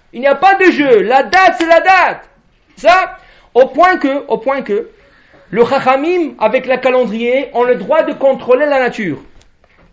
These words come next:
Vous savez comment le Chachamim contr-, contrôle la nature ? Regardez, la Gemara nous dit, <clears throat> la Gemara nous dit, on termine avec ça, Bezrat Hashem.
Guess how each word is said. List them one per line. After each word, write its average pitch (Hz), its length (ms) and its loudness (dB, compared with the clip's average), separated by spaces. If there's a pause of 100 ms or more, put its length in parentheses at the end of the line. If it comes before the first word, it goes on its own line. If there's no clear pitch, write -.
(580)
Vous 190 60 -2
savez 269 260 -2
comment 320 140 0
le 311 60 4
Chachamim 302 220 0
contr-, 302 360 -4
contrôle 277 300 0
la 294 100 2
nature ? 294 440 -2
Regardez, 254 420 0
la 214 100 0
Gemara 254 280 2
nous 294 120 -2
dit, 269 280 -2 (640)
<clears throat> - 1000 -16
la 214 120 4
Gemara 269 260 2
nous 285 120 -2
dit, 294 180 0
on 269 120 2
termine 254 240 -2
avec 220 220 -2
ça, 254 160 0
Bezrat 214 280 -4
Hashem. 254 320 -6